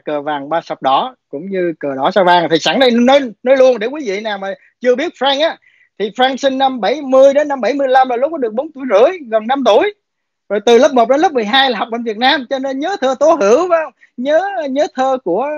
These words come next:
Bác với Tố Hữu rồi nhớ hết. <laughs> Tốt nghiệp lớp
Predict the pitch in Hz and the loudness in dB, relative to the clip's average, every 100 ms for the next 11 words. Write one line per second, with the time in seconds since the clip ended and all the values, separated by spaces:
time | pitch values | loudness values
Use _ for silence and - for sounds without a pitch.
0 | 294 262 269 381 370 285 311 330 220 311 | -10 -2 2 2 0 -4 -6 -4 -2 -2
1 | 220 294 370 415 - - - - 330 - | 2 4 6 4 0 -14 -8 2 2 0
2 | 247 _ _ - 311 262 214 196 240 | -10 _ _ 0 0 2 -2 0 -2